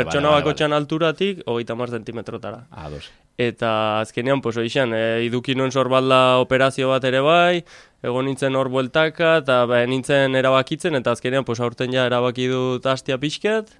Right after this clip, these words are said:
Speaker 1: egon naiz hiru lau hilabete entrenatzen, eta, pues, bire, pues, ongi atra da, eta konten.
Speaker 2: Eh, argazki ez ona. Eh, hor Diario de Noticiasen ikusi
Speaker 1: Ba,
Speaker 2: dut.
Speaker 1: <laughs> bai.
Speaker 2: Eh, a ber, Dario, ez zaizu kusten konten, eh? Egerra, neu naiz kusten argazki hoi, eta ez zaizu kusten gozatzen.
Speaker 1: Ez, ez, konten, konten egerran horrez,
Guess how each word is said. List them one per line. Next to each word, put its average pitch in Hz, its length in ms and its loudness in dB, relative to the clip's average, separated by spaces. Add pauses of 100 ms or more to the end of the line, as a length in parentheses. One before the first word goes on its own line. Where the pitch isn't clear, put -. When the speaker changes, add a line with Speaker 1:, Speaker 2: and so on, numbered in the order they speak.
(180)
Speaker 1:
egon 123 280 -4
naiz 127 200 -2
hiru 127 180 -4
lau 123 160 0
hilabete 123 340 -2
entrenatzen, 135 580 -4
eta, 110 200 -2
pues, 107 180 -8
bire, 117 200 -8
pues, 113 420 -14
ongi 120 260 -6
atra 135 280 -2
da, 180 140 -2
eta 113 240 -6 (260)
konten. 117 400 -12 (540)
Speaker 2:
Eh, 117 240 2
argazki 95 600 -4
ez 104 140 -4
ona. 98 460 0
Eh, 101 300 0
hor 104 160 2
Diario 107 320 2
de 104 80 4
Noticiasen 107 560 -2
ikusi 147 260 2
Speaker 1:
Ba, - 160 6
Speaker 2:
dut. 135 280 8
Speaker 1:
<laughs> 143 120 0
bai. - 140 0
Speaker 2:
Eh, 101 380 4 (540)
a 101 100 4
ber, 85 160 0
Dario, 85 220 -2
ez 80 100 -10
zaizu 110 280 2
kusten 160 380 2
konten, 120 460 6
eh? 175 180 6 (240)
Egerra, 127 400 8
neu 131 180 8
naiz 165 180 8
kusten 147 260 4
argazki 131 500 6
hoi, 185 220 8
eta 123 180 4
ez 107 140 4
zaizu 127 180 0
kusten 180 240 4
gozatzen. 117 600 4
Speaker 1:
Ez, 143 260 4
ez, 135 220 2
konten, 156 380 4
konten 165 340 6
egerran 175 440 10
horrez, 151 380 8